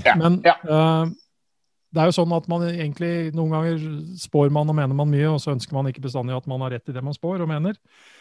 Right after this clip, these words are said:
Speaker 2: Men i helhetlig digitalt risikobilde for tjue tjue, som kom ut i
Speaker 1: Mhm.
Speaker 2: oktober da i fjor, eh, så sa vi at vi forventet en fortsatt økning i løspengeangrep.
Speaker 1: Ja.
Speaker 2: Nå så kan vi kort og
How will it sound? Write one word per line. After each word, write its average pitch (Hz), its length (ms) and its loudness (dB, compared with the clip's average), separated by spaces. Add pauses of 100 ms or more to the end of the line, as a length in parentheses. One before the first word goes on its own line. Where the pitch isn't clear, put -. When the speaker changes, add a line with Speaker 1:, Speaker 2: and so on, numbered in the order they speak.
(220)
Speaker 2:
Men 170 220 4
i 175 220 0
helhetlig 147 420 2
digitalt 147 380 0
risikobilde 139 680 0
for 147 240 0
tjue 139 300 2
tjue, 147 260 2
som 151 140 -4
kom 123 200 -6
ut - 180 -10
i 131 80 0
Speaker 1:
Mhm. 165 100 4
Speaker 2:
oktober 143 300 2 (120)
da 143 140 2
i 147 80 2
fjor, 190 220 4 (760)
eh, 175 240 0
så 185 180 -2
sa 156 280 4
vi 143 80 0 (180)
at 156 160 -2 (140)
vi 147 140 0
forventet 143 840 -4
en 151 100 -4
fortsatt - 380 -4
økning 131 500 0
i 123 160 2
løspengeangrep. 113 880 -2 (1000)
Speaker 1:
Ja. - 80 6 (420)
Speaker 2:
Nå 175 240 8
så - 140 -2
kan 147 160 2
vi 160 80 2
kort - 220 2
og 147 60 2